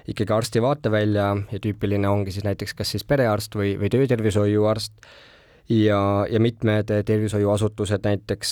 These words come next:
eh, pakuvadki erinevaid tervisepakette nii-öelda, mis ongi just nimelt suunatud selliste pealtnäha tervetele inimestele, selleks, et oma siis nii-öelda tervislikust seisundist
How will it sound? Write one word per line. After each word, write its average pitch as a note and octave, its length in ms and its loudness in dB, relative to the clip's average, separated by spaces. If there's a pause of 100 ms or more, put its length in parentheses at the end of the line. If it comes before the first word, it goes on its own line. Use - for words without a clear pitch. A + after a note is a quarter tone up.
eh, F#2+ 300 2 (280)
pakuvadki G#2 520 0
erinevaid G2+ 320 0
tervisepakette G2+ 1200 0 (320)
nii-öelda, G2+ 540 2 (160)
mis G2+ 120 -2
ongi G2+ 280 0
just G2 180 -8
nimelt G#2 160 2
suunatud G#2 640 0
selliste G2 420 -2 (560)
pealtnäha G2+ 680 0
tervetele G2+ 640 2
inimestele, G#2+ 560 0 (440)
selleks, G#2 260 -2
et F#2 180 -4
oma G2 240 0
siis G2 160 -6
nii-öelda F#2+ 320 -2
tervislikust G#2 560 0
seisundist G#2 400 0